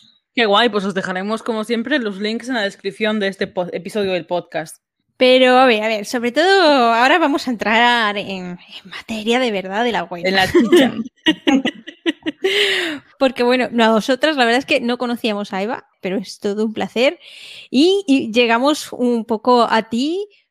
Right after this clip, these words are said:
Speaker 2: por, por un tuit que pusiste, donde ponías que te habías quedado con ganas de hablar
Speaker 1: Mm.
Speaker 2: un poco más y de profundizar en, en temas relacionados con el sexismo en el, en el diseño de asistentes de voz.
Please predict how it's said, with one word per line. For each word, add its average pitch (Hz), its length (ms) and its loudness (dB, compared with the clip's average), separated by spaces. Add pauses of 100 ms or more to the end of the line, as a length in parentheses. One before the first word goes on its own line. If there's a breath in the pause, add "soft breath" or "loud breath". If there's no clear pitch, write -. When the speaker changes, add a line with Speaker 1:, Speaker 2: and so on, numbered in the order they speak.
(160)
Speaker 2:
por, 208 680 4 (200)
por 247 140 -2
un 330 200 -2
tuit 214 300 -6
que 233 120 -8
pusiste, 208 580 -6
donde 247 300 0
ponías 330 540 -2
que 208 840 -2 (260)
te 254 80 0
habías 262 260 2
quedado 294 300 2
con 254 180 -2
ganas 311 580 -4
de 233 260 0
hablar 240 220 2
Speaker 1:
Mm. 302 40 0
Speaker 2:
un - 60 -4
poco 277 200 -4
más 220 240 0
y 277 80 -2
de 226 80 -4
profundizar 214 640 -6
en, 214 400 -2
en 226 140 -2
temas 247 240 -2
relacionados 262 500 -2
con 220 380 0
el 226 200 -2
sexismo 240 600 -6
en 240 160 -2
el, 190 440 0
en 226 120 2
el 208 120 2
diseño 214 280 -4
de 254 80 2
asistentes 247 560 -6
de 196 80 -2
voz. 185 300 -2